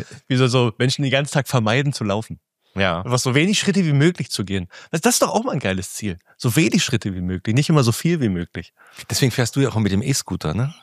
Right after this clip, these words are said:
Speaker 2: Und,
Speaker 1: Ah,
Speaker 2: äh,
Speaker 1: zu selten. Aber ich find's geil.
Speaker 2: Findest du selten.
Speaker 1: Müsste ich, muss
Speaker 2: So.
Speaker 1: ich öfter machen.
Speaker 2: Du, ähm, wir haben hier, äh,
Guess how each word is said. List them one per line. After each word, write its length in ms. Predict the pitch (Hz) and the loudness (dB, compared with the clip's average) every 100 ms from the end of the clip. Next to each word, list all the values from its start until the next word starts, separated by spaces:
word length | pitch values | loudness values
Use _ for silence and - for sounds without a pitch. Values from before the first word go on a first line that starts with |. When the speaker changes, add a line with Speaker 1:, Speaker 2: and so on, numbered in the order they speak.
| - | -8
Speaker 2:
Und, 280 | 104 98 104 | -4 -2 0
Speaker 1:
Ah, 220 | 101 113 | 0 0
Speaker 2:
äh, 40 | |
Speaker 1:
zu 140 | 104 98 | -2 -2
selten. 320 | 98 92 92 _ _ | 0 -2 -8 _ _
Aber 80 | 110 | -2
ich 60 | - | 2
find's 180 | 143 107 | 2 4
geil. 280 | 113 87 - _ - | 0 -2 -8 _ -12
Speaker 2:
Findest 220 | 101 - | -10 -2
du 60 | 92 | 0
selten. 260 | 90 87 - | 0 -2 -2
Speaker 1:
Müsste 220 | 120 - | -2 0
ich, 100 | 120 | -2
muss 120 | 120 | 0
Speaker 2:
So. 40 | 101 | 2
Speaker 1:
ich 100 | 131 | 2
öfter 200 | 120 110 | 2 2
machen. 280 | 110 101 - _ - - - - | 0 -2 -8 _ -20 -20 -12 -2
Speaker 2:
Du, 120 | 185 170 | -2 0
ähm, 340 | 156 139 143 | 2 2 0
wir 220 | 123 127 120 | 0 0 2
haben 120 | 185 | 0
hier, 320 | 151 170 151 | 4 2 2
äh, 300 | 135 131 127 | 2 2 2